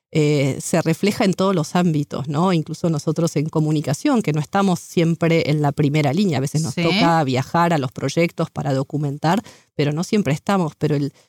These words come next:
Speaker 1: el decir, "Bueno, no, esto tenemos que hacer algo", como ese, ese impulso de decir, "Tenemos que hacer algo para, para ayudar a dar visibilidad".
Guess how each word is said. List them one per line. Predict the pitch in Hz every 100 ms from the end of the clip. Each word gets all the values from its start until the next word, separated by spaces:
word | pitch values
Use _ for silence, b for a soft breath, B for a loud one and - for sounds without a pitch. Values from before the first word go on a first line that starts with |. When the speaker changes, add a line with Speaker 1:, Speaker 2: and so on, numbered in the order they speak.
| _
Speaker 1:
el | 151
decir, | 143 - 175
"Bueno, | 190 156
no, | 185 170
esto | 170 - 202
tenemos | 170 170 233 226
que | -
hacer | 175 - 175
algo", | 170 156 147 143
como | 143 151 156
ese, | 175 208 180 156 160 b b b _ -
ese | 185 220
impulso | 180 160 202 180 - 160
de | 135
decir, | - 170 160
"Tenemos | 135 160 190
que | - 160
hacer | 131 - 165
algo | 160 160 165
para, | 147 147 143
para | 156 - 147 - -
ayudar | 156 170 160 180
a | 180
dar | 165 175
visibilidad". | 185 - 147 139 135 156 160 151